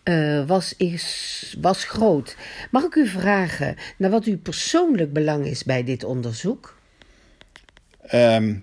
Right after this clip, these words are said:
Speaker 2: ja, ik ben natuurlijk ook zelf een tweede generatie en ik neem waar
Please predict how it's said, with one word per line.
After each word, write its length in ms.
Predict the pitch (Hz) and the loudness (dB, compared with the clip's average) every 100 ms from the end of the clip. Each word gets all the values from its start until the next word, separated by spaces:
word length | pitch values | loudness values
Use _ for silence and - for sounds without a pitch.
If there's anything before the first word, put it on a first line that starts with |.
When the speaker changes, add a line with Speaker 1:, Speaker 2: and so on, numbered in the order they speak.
| - | -4
Speaker 2:
ja, 380 | 98 101 107 - | -2 0 -2 -10
ik 180 | - 117 | -4 -2
ben 120 | 120 | 2
natuurlijk 460 | 113 107 - 104 98 - | 2 2 0 0 -2 -4
ook 280 | - 104 - | -2 -2 2
zelf 360 | - 170 165 - | 4 6 4 0
een 140 | 110 | -4
tweede 260 | 95 104 101 | -2 -2 -2
generatie 760 | - 101 90 90 90 - 92 | -2 -2 0 -2 -4 -8 -8
en 180 | - 107 | -4 -2
ik 140 | 113 113 _ _ _ _ - | -2 -6 _ _ _ _ -6
neem 520 | 120 135 160 156 120 | -2 2 2 2 2
waar 500 | 104 110 123 139 | 2 2 2 0